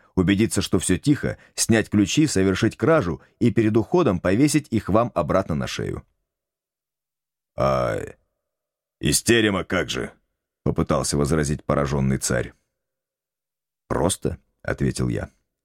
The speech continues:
Стрельцы никогда не станут задерживать девицу, выходящую из ваших покоев. Они даже отвернутся, чтоб не глядеть, куда не надо. В ваши амурные дела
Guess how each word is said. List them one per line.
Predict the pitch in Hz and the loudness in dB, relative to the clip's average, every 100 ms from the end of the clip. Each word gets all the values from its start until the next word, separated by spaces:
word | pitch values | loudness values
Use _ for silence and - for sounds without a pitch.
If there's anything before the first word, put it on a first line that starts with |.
| _ _ _ _ _ - | _ _ _ _ _ -10
Стрельцы | - 90 98 - 123 | -2 0 2 2 2
никогда | 104 110 117 104 | 2 0 2 0
не | 82 | 0
станут | - 90 82 | -2 0 0
задерживать | 78 82 82 73 80 65 | 0 0 0 0 -2 0
девицу, | 71 101 104 71 64 _ - | 0 0 0 -4 -6 _ -4
выходящую | 76 78 82 98 90 - 85 67 | -2 2 2 2 0 0 -2 0
из | 80 | 0
ваших | 82 80 73 - | 0 -2 -2 -4
покоев. | 73 - 58 55 - _ _ _ _ _ _ - | -6 -4 -6 -6 -12 _ _ _ _ _ _ -2
Они | 80 92 | 0 2
даже | 90 90 95 | 2 2 2
отвернутся, | 92 98 104 113 - 73 | 2 0 2 0 -2 -4
чтоб | - 69 | -4 -2
не | 80 | 0
глядеть, | 78 85 82 71 | 2 2 2 -2
куда | - 71 65 | -2 -2 0
не | 69 | 0
надо. | 67 57 58 - _ _ _ _ _ | 0 -2 -6 -10 _ _ _ _ _
В | 62 65 | -6 0
ваши | 90 85 85 | 2 2 0
амурные | 85 87 82 82 | 2 2 0 0
дела | 80 92 104 80 | 0 2 2 0